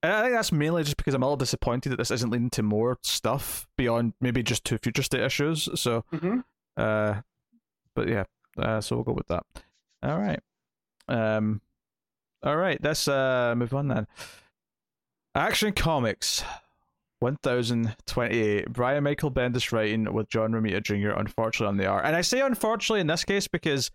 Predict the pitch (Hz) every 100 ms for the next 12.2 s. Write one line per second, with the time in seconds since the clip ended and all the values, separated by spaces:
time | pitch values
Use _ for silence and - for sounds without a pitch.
0 | _ _ - 156 156 190 - 196 143 127
1 | 143 - - 127 127 120 151 147 139 113
2 | 110 127 - 117 110 143 151 156 170 147
3 | 123 120 - 117 123 120 120 - 113 104
4 | 117 156 - _ _ - 135 135 151 147
5 | 120 127 - 110 120 117 120 131 - 123
6 | 117 - 139 131 113 101 110 104 - -
7 | 269 247 - 214 - 196 - 240 262 220
8 | 320 359 - 269 277 233 214 185 196 233
9 | - - 196 214 226 247 180 220 190 -
10 | _ _ _ 165 240 330 349 285 277 208
11 | 170 220 175 165 160 180 226 254 220 202
12 | 185 143